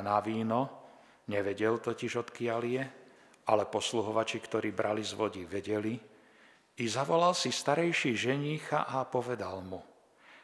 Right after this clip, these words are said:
"Každý človek podáva najprv dobré víno,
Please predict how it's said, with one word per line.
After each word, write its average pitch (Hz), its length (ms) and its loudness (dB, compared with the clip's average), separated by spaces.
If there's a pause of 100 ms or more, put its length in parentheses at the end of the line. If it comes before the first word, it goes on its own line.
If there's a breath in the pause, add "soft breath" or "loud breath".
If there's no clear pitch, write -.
"Každý 190 480 4
človek 165 640 6
podáva 170 480 8
najprv 160 560 2
dobré 110 480 8
víno, 120 640 2